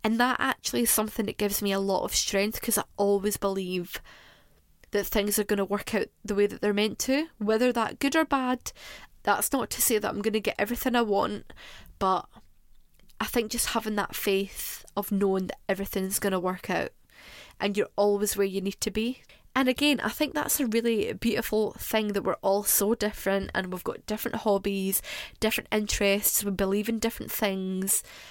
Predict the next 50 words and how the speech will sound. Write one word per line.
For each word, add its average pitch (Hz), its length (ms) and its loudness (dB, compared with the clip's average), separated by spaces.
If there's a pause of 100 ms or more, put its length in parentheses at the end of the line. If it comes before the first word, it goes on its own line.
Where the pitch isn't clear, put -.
(200)
And 202 340 -2
I 208 80 -4
think 254 240 0
it's 220 180 -4
really 220 600 2
important 208 420 0
to 220 100 2
value 202 360 2
that 208 160 0
in - 100 -8
other 214 200 0
people, - 340 -2
because 226 260 -4
just - 220 -2
because - 380 -2
you 220 100 2
believe 208 380 -2
something 170 520 -2 (460)
doesn't 220 300 0
mean 214 180 0
we 202 160 0
all 196 220 4
need 208 160 -2
to - 100 -2
believe 196 340 0
it. 269 140 -2
Same 269 280 2
with - 180 -4
me, 269 160 6
like, 185 240 0
you 226 100 4
guys 220 480 0 (300)
might 220 240 2
not 208 260 2
relate 214 300 2
to - 180 -2
everything 202 380 0
that - 100 -2
I 196 140 -2
say 202 320 4
and 196 100 2
I 202 60 4
might 202 200 -2
not 185 160 -2
relate 190 360 0
to - 100 -4
what - 140 -2
you 269 140 2
guys 196 300 0
say, 139 320 2